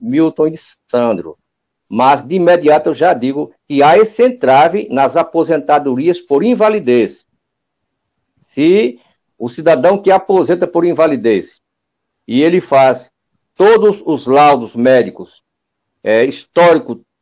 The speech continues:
para que o I N S S lhe diga, você é incapaz para qualquer atividade laborativa pelo resto da sua vida, ele não pode trabalhar.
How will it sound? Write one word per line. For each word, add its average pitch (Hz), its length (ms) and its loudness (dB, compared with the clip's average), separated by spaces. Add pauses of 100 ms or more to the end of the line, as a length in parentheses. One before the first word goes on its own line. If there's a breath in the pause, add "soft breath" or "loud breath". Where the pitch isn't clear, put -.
(160)
para 143 240 0
que 143 280 -2
o 156 140 -2
I 160 60 4
N 147 180 2
S 143 340 0
S 139 320 0
lhe 147 220 -2
diga, 131 500 -2
você 151 340 -4
é 160 100 4
incapaz 180 880 -2 (360)
para 131 240 0
qualquer 147 400 0
atividade 151 640 -2
laborativa 147 760 0
pelo 151 320 -4
resto 113 220 -6
da 101 80 -6
sua 101 220 -10
vida, 123 400 -4
ele 139 140 -4
não 175 160 -8
pode 123 280 -4
trabalhar. 120 500 -6